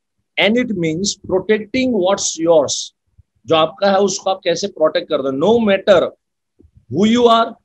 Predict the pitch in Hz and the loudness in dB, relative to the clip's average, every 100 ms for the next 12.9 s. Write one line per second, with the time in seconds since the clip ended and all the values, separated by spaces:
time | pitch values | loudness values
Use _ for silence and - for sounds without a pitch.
0 | - 160 - 139 180 202 208 220 240 _ | -4 -4 -4 0 4 4 4 2 0 _
1 | _ _ - 156 170 147 208 214 220 220 | _ _ 0 2 2 4 4 4 0 2
2 | 175 131 - 180 185 - 196 190 165 151 | 0 -2 -4 -6 -6 0 0 0 0 0
3 | 131 101 - _ _ - 185 - - _ | 0 -4 -8 _ _ -6 -4 -4 -12 _
4 | _ _ 214 233 240 226 147 127 - - | _ _ -2 2 2 4 2 0 -6 -4
5 | 151 180 190 220 214 - 262 220 123 _ | -2 -2 0 -4 -4 -2 0 0 -4 _
6 | _ _ _ 214 214 - 220 226 - - | _ _ _ -6 -6 2 2 2 -4 -4
7 | 180 185 214 220 220 190 - 185 170 143 | -4 -2 4 4 4 2 2 0 0 -2
8 | 139 127 107 - 165 196 247 247 214 220 | -6 -6 -6 -2 2 4 4 2 0 2
9 | 220 190 - 175 151 _ _ _ _ _ | 0 -2 -4 -6 -6 _ _ _ _ _
10 | _ - 214 226 180 160 165 214 220 226 | _ -2 0 2 2 2 2 0 2 0
11 | 220 180 170 - 202 226 202 175 170 202 | -2 -6 -6 0 4 4 4 2 4 2
12 | 220 220 180 202 214 208 156 127 107 | 2 0 4 4 4 2 -2 -2 -4